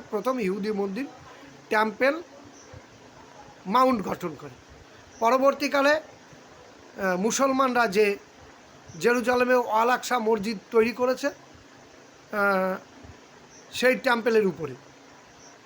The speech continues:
আমার এই ভিডিওটা আপনারা, আহ, আশা রাখি সংক্ষেপে আমি উল্লেখ করলাম। এদের নামই, আহ,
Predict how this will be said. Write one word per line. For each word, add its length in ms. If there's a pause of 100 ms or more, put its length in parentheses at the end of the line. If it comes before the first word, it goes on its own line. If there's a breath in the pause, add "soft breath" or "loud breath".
(1600)
আমার 220
এই 220
ভিডিওটা 500
আপনারা, 420
আহ, 1200
আশা 180
রাখি 240
সংক্ষেপে 420
আমি 160
উল্লেখ 360
করলাম। 360 (140)
এদের 300
নামই, 380
আহ, 1040